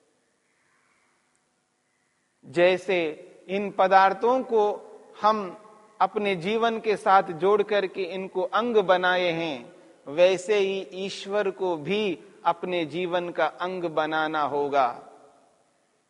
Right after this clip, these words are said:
जब ईश्वर को जीवन का अंग बना लेते हैं, तब जाकर के ईश्वर का हम अभ्यास कर पाएंगे। जैसे रोज भोजन का अभ्यास करते हैं,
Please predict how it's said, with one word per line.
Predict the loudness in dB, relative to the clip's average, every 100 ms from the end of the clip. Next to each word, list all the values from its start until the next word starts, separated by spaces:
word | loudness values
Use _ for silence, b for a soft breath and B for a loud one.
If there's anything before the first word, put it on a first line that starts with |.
| _ _ _ _ _ 4
जब | 6 6
ईश्वर | 0 -2 0 4 4
को | 2 -4
जीवन | -2 -2 -2 -2
का | 0
अंग | 2 2 2
बना | 4 4 4 4
लेते | 4 2 0 -2
हैं, | -2 -4 -6 -10 -20 4
तब | 4 6
जाकर | 4 4 4 0 0
के | -2 -4
ईश्वर | -4 -10 -10 -4 -4 -2
का | 0 0 -2 -16 -6
हम | -4 -4 -6 -20 -6
अभ्यास | -6 -4 -4 4 4 4 -4 -4
कर | -4
पाएंगे। | 0 -2 -2 -6 -12 -16 -20 _ _ b b b b
जैसे | 8 10 10 8 8
रोज | 12 12 10
भोजन | 8 10 10 8 6
का | 8 8
अभ्यास | 8 6 6 6 4
करते | 0 0 0 -4
हैं, | -4 -6 -10